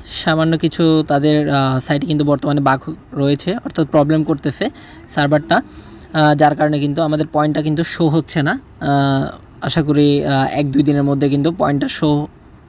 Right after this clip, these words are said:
হওয়া শুরু হবে। তো যেহেতু মাত্র, আহ, ফেজ টু শুরু হয়েছে, ফেজ ওয়ানে কিন্তু আমরা ভালো একটা অ্যামাউন্ট কিন্তু আর্ন করেছি সবাই যারা কিন্তু কাজ করেছিলাম। তো ফেজ টুতে আপনারা কী করবেন? এখানে ডেইলি সাইন ইন করবেন। একটা জিনিস আপনাদেরকে বুঝিয়ে দিই, সেটা হচ্ছে আপনারা, আহ,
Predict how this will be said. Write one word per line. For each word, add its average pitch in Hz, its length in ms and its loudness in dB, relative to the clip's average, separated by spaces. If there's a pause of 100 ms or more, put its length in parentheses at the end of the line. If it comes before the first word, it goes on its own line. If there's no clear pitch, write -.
(380)
হওয়া 147 140 0
শুরু 156 220 2
হবে। 147 240 2 (720)
তো 165 120 2
যেহেতু 185 300 2
মাত্র, 196 520 0
আহ, 143 300 2
ফেজ 185 280 0 (640)
টু 175 160 2
শুরু 185 280 2
হয়েছে, 185 360 0
ফেজ 170 300 0
ওয়ানে 160 200 2
কিন্তু 165 200 0
আমরা 156 160 2
ভালো 151 280 2
একটা 156 240 0
অ্যামাউন্ট 151 320 0
কিন্তু 156 220 0
আর্ন 147 200 2
করেছি 147 360 -2
সবাই 156 280 -2
যারা 139 260 0
কিন্তু 147 180 -2
কাজ 143 240 -2
করেছিলাম। 160 480 0 (760)
তো 147 120 4
ফেজ 196 240 0
টুতে 208 220 0
আপনারা 196 220 0
কী 214 140 -4
করবেন? 208 280 -2
এখানে 180 320 0
ডেইলি 156 280 6
সাইন 175 200 -2
ইন 175 120 0
করবেন। 196 280 -2
একটা 170 260 -2
জিনিস 175 200 0
আপনাদেরকে 160 400 0
বুঝিয়ে 151 340 4
দিই, 180 120 0
সেটা 165 260 -2
হচ্ছে 156 220 -2
আপনারা, 156 300 -2
আহ, - 640 -2